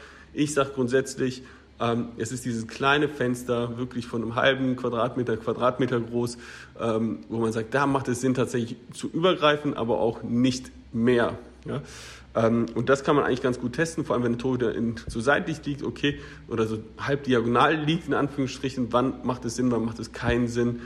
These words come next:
den linken Arm zu nehmen, weil der wird irgendwann länger, also wenn man nach rechts jetzt springt, ne, der wird irgendwann länger als der rechte Arm und in diesem Fenster, da sollte man übergreifen.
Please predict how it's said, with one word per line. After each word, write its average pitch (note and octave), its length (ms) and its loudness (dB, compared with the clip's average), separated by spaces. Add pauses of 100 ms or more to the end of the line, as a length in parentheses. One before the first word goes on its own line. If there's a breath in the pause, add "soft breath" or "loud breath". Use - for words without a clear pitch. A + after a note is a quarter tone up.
(200 loud breath)
den A#2 100 2
linken A#2+ 240 4
Arm A#2 180 0
zu - 120 -4
nehmen, C3 160 2
weil A2+ 100 0
der A2+ 120 0
wird C#3 280 2
irgendwann B2+ 460 2
länger, A#2 500 4
also A2 120 -8
wenn A2 80 -2
man G#2+ 80 0
nach A2+ 160 -6
rechts A#2+ 240 -8
jetzt - 120 -6
springt, - 300 -12
ne, A#2+ 80 -2
der A2+ 120 -2
wird A#2 140 0
irgendwann A2 320 -2
länger C#3 440 2
als A2+ 280 -2
der G#2+ 200 -4 (640 loud breath)
rechte F#3 380 2
Arm D#3 280 4 (340)
und A#2+ 180 2
in A#2 180 -2
diesem D3+ 320 4
Fenster, B2+ 520 4
da A2+ 340 4
sollte A2+ 300 0
man A2 140 -2
übergreifen. G2+ 720 -4